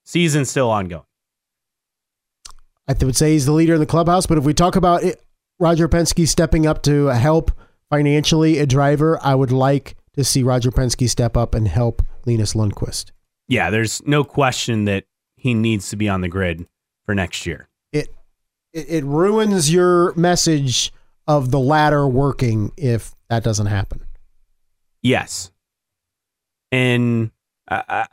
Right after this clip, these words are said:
Speaker 1: I guess to me, going back to some of the other things, didn't get to this. Adam Stern reported that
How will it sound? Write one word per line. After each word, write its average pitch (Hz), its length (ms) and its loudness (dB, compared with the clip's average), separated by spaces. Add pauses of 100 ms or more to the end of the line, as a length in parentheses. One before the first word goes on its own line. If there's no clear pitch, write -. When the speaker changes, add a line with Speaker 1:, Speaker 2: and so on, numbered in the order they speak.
Speaker 1:
I 143 40 0
guess 147 520 -2
to 139 100 -2
me, 151 520 2
going 143 420 -2
back 131 220 0
to 127 100 -2
some 135 140 -2
of 131 40 0
the 127 100 2
other 120 140 0
things, 123 280 -2
didn't 135 200 0
get 127 140 -2
to 117 80 -2
this. 120 320 0
Adam 123 280 -2
Stern 123 320 -2
reported 117 380 -2
that 110 160 -4